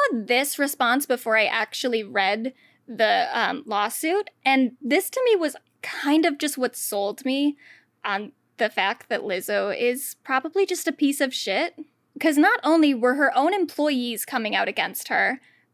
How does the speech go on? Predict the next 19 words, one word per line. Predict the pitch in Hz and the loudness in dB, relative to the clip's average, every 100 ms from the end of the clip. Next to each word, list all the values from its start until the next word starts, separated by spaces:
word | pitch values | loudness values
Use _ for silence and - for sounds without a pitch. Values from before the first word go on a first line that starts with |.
| - | -2
but | 294 | 0
someone | - - 349 440 453 285 | 0 -2 0 2 4 4
who | 254 302 | 4 2
wasn't | 254 247 349 494 - | 2 0 0 0 -2
even, | 277 302 320 | 0 2 4
like, | 285 254 | 4 2
directly | 269 226 226 285 359 | -2 0 -2 0 -2
a | 330 | -2
part | 294 269 269 | 0 0 0
of | |
her | 269 | -4
team, | 254 - 277 247 | -8 -4 -2 -2
who | 262 262 | -2 -4
just | 262 339 - | -2 -4 -2
was | 294 269 | -4 -4
working | 214 254 294 269 254 _ | -4 -4 0 -2 -4 _
with | 220 233 339 508 - - | -12 -2 0 -2 -8 -2
her | 202 196 277 - - - _ 349 480 494 | 2 2 0 -4 -20 -20 _ 0 2 4
and | 285 | 4